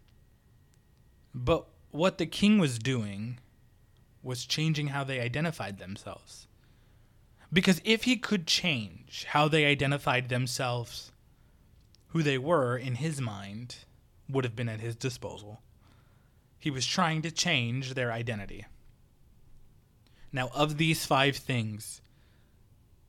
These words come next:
can you honestly tell me that most, if not all of them, are not happening today? It's changed a little.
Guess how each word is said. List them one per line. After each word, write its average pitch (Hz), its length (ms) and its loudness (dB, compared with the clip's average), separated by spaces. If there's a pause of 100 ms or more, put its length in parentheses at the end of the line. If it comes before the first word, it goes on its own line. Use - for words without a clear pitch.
(600)
can 131 200 0
you 131 120 -4
honestly 165 440 0
tell 143 240 -2
me 151 260 0
that 135 220 -4
most, 123 380 -2
if 143 120 -8
not 131 180 -8
all 127 220 -4
of 135 80 -4
them, 147 320 -4
are 110 140 -6
not 117 360 -2
happening 143 420 -2
today? 143 340 -2 (1400)
It's 196 180 -4
changed 147 400 4
a 160 60 6
little. 131 400 0